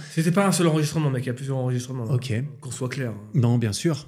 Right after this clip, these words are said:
Speaker 2: mais j'ai trouvé, je trouve ce morceau magnifique et, euh, et j'aime beaucoup écouter ce genre de,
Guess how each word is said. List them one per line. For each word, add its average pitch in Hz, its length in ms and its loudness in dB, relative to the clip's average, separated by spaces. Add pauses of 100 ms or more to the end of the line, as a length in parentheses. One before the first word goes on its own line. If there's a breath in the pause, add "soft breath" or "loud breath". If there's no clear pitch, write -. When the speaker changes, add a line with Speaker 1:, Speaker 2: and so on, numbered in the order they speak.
Speaker 2:
mais 107 280 2
j'ai 104 200 0
trouvé, 110 320 -2
je 98 120 -4
trouve - 200 -12
ce - 140 -4
morceau 92 200 -8
magnifique 95 520 -8
et, 92 160 -6
euh, 87 260 -14
et 92 260 -12
j'aime 90 220 -10
beaucoup 95 400 -10
écouter 92 380 -14
ce - 160 -12
genre 95 200 -8
de, 95 200 -12